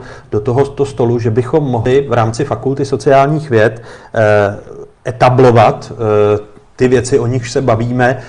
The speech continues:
fact-checking, šíření dezinformací, eh, ale odlišování dezinformací od misinformací, to znamená nevědomně, eh, falešné nebo nepravdivé zprávy, která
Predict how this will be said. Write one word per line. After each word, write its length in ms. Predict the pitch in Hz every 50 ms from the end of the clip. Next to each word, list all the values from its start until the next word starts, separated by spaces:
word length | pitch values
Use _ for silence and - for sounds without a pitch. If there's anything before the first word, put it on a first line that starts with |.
| - - - -
fact-checking, 1040 | 127 117 120 - - _ _ _ _ - 139 - - 135 131 127 123 127 127 123 120
šíření 540 | - - - 120 120 117 139 131 135 131 120
dezinformací, 1120 | 123 120 110 120 120 120 117 - 123 107 117 113 110 110 - - - 113 113 110 107 - - - - - -
eh, 180 | 110 113 107 113
ale 240 | - 127 143 156 -
odlišování 640 | 143 139 147 170 160 - 160 120 107 98 95 95
dezinformací 1000 | 90 92 123 120 117 131 156 170 165 - 165 156 151 151 147 151 - - 156 -
od 280 | - 131 117 120 - - - - - _
misinformací, 800 | - 104 113 120 135 131 123 - 139 127 131 127 123 117 - 143
to 140 | 131 123 113
znamená 420 | 104 117 117 117 123 131 127 127 - - - - - -
nevědomně, 1000 | 113 120 120 131 113 123 139 135 120 131 123 123 127 123 120 123 123 131 135 - - - - - - - - -
eh, 260 | 127 113 110 110 110
falešné 720 | 113 - 117 110 123 123 120 - - - 123 120 120 123 123
nebo 420 | 123 110 104 117 113 107 104 101
nepravdivé 640 | 101 104 107 - - 123 120 117 113 120 117 123 123
zprávy, 460 | 117 - - - 110 107 104 104 120 123
která 360 | 120 - 117 113 113 117